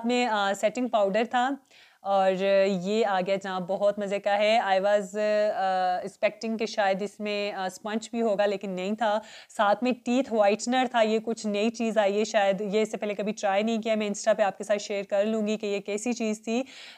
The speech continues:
अ, लेकिन ये फर्स्ट टाइम आई है by the way। तो देखते हैं ये कैसे वर्क करती है, ठीक हो गया। अच्छा, आपने देखा पैकेजिंग भी सारी चीज़ों की बहुत ज़्यादा अच्छी थी और, अ, मेरी तरफ से रिकमेंडेड है, ज़रूर लीजिएगा आप लोग भी। ये आ गया हमारा नेक्स्ट पार्सल, इसकी भी पैकिंग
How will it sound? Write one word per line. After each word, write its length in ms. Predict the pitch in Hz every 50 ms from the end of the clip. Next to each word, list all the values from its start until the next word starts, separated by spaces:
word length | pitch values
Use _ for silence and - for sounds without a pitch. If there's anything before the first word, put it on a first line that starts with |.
| _
अ, 220 | 202 202 202 196 190
लेकिन 260 | 196 196 190 214 214
ये 60 | 220
फर्स्ट 320 | 214 220 220 208 202 - -
टाइम 200 | 202 190 185 180
आई 140 | 175 175
है 100 | 175 185
by 160 | 175 185 180 170
the 140 | 175 180
way। 160 | 175 175 175 170 - - - - _ _ _ _
तो 200 | 202 202 196 196
देखते 300 | 196 208 220 220 - 240
हैं 80 | 240 226
ये 80 | 220
कैसे 260 | 190 - 220 220 226
वर्क 200 | 202 190 185 185
करती 340 | 185 190 185 175 165 - 196
है, 80 | 190 190
ठीक 160 | 262 262 -
हो 100 | 269 247
गया। 200 | 214 226 - 233 - _ _ _ - - _ _ _ -
अच्छा, 200 | 220 220 240 247
आपने 240 | 240 240 247 254
देखा 280 | 226 240 240 240 240 254
पैकेजिंग 420 | 247 247 220 - 202 240 233 233
भी 80 | 240 240
सारी 280 | 240 240 214 208 220 214
चीज़ों 260 | - 226 202 220 214
की 100 | 208 220
बहुत 340 | 190 180 196 196 214 214 196
ज़्यादा 440 | 180 165 170 196 180 175 190 214
अच्छी 300 | 214 202 214 - - 233
थी 320 | 220 226 226 220 220 226 226
और, 320 | 220 - 190 190 190 185
अ, 460 | 185 180 175 175 185 185 185 185 175
मेरी 160 | 180 202 202 202
तरफ 160 | 208 208 196
से 100 | - 208
रिकमेंडेड 480 | 196 190 190 190 185 185 185 214 208
है, 80 | 220 220
ज़रूर 380 | 196 190 190 175 185 196 208 214
लीजिएगा 380 | 233 226 202 214 226 220 220
आप 200 | 214 214 214 -
लोग 160 | 214 220 214
भी। 240 | 196 196 226 240 262 262 - - - - - - -
ये 180 | 185 208 247 269
आ 180 | 247 220 208
गया 120 | 196 208 220
हमारा 320 | 214 202 196 190 196 190
नेक्स्ट 300 | 185 190 214 240 - -
पार्सल, 520 | - 233 220 214 220 - 240 226 226 233 196
इसकी 240 | 226 214 - - 240
भी 80 | 220 233
पैकिंग 480 | 226 220 202 196 - 220 214 208 185